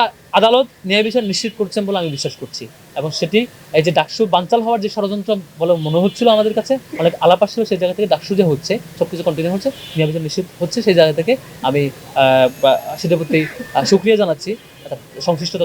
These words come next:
সবার প্রতি, যারা, আহ, ন্যায় বিচার নিশ্চিতে সহযোগিতা করেছেন এবং ডাকসু যথাসময়ে হচ্ছে, শিক্ষার্থীদের, আহ, প্রত্যাশাটি পূরণ হচ্ছে। এরপরে হচ্ছে এই মামলার ব্যাপারে আমি মনে করি এই মামলায় কেউ হারে নাই,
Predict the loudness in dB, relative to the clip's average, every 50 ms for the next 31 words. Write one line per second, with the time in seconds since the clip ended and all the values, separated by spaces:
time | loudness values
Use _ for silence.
0 | -4 -2 -2 0 2 0 0 -2 -6 -8 -6 -4 -2 0 0 -2 -2 -6 -10 -20
1 | -14 -8 -4 -2 -2 -2 -2 -2 -2 0 0 0 0 0 -2 -2 -4 -2 -2 -4
2 | -2 0 0 0 2 4 2 2 2 2 -2 0 0 0 0 0 0 -2 -2 -2
3 | -4 -4 -2 -2 -2 -4 -6 -8 -8 -8 -10 -10 -10 -10 -12 -12 -12 -14 -14 -10
4 | -6 -2 -2 -2 0 2 2 2 2 2 -2 -18 -16 -8 -4 -2 0 2 2 2
5 | 0 -2 -4 -6 -4 -4 -2 0 0 -2 -2 -2 -2 -2 -2 -2 -2 -4 -8 -10
6 | -10 -10 -10 -12 -20 -20 -8 -2 2 2 2 4 4 2 2 0 0 0 0 2
7 | 2 0 -4 -12 -12 -4 0 2 2 2 2 2 2 4 4 4 4 4 2 2
8 | 0 -2 -4 -2 0 2 2 2 2 2 2 0 0 0 2 2 0 2 2 0
9 | 0 0 0 -2